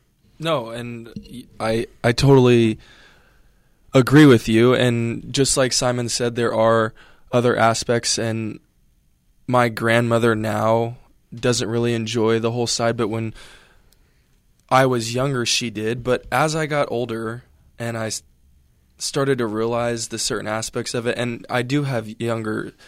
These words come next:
cousins that are siblings that, or, uh, family members that are younger, and hearing, I just talked to my grandmother the other day and hearing, like,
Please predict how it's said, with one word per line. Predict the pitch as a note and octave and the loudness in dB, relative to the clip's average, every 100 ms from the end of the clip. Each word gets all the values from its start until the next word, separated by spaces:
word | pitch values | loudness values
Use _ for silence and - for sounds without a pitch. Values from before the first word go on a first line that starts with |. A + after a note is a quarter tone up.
| - - _ | -20 -20 _
cousins | - A#2+ A2 A2 G#2 | -4 -4 -4 -10 -6
that | A2+ | -4
are | G#2+ | -2
siblings | - A#2 G#2+ A2 A2 G#2+ | -2 -4 -6 -8 -8 -8
that, | A2+ G#2+ - - _ _ _ - | -6 -6 -8 -18 _ _ _ -2
or, | C3 A#2 - | 0 2 0
uh, | A#2+ G#2+ - _ _ _ | -4 -4 -8 _ _ _
family | - - B2 A2+ | -14 -8 -6 -4
members | A2 A2 G#2+ | -6 -6 -6
that | A#2 A2 | -4 -4
are | G#2+ - | -4 -6
younger, | A2+ A#2 A#2 A2 | -4 -4 -2 -2
and | A2 A#2 A2+ A2 A2+ - _ - | -2 -4 -4 -6 -10 -14 _ -10
hearing, | A#2+ C#3+ C#3 | -2 0 2
I | A#2+ | 0
just | B2 - | -2 -4
talked | C3+ C3 | -4 -6
to | |
my | B2+ A2 | -6 -4
grandmother | A2 A2+ A2 G#2+ | -4 -4 -4 -4
the | G#2 | -4
other | G#2 | -4
day | G#2+ G#2+ | -4 -4
and | A2 | -4
hearing, | B2+ A#2+ A#2 | -4 -2 -2
like, | G#2+ - | -6 -8